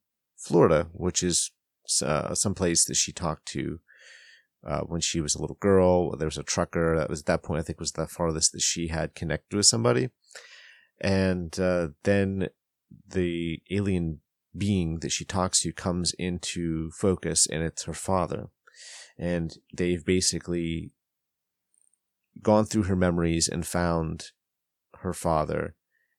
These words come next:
and have, they're kinda using that as a way of communicating with her in a way that it doesn't freak her out.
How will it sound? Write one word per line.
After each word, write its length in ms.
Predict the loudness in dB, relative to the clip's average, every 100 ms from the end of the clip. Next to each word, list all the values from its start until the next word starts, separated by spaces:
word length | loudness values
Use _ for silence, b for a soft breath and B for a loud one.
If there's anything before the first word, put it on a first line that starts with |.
| _
and 300 | -2 -2 -2
have, 220 | -4 -6 -8 -8
they're 260 | -6 -6
kinda 240 | -4 -2 -2
using 380 | 0 2 2 2
that 360 | 2 2 0 -2
as 260 | -6 -4 -2
a 60 | -4
way 240 | -2 -2
of 120 | -2
communicating 560 | -4 -2 -2 0 0 0
with 160 | -2 -2
her 380 | 0 2 0 -4 B B B B _ _ _ _
in 120 | -4 -2
a 60 |
way 300 | 2 2 2
that 260 | 2 0 -2
it 100 | -2
doesn't 380 | -4 -2 -4 -6
freak 260 | -6 -4
her 140 | -2 0
out. 360 | -2 -6 -14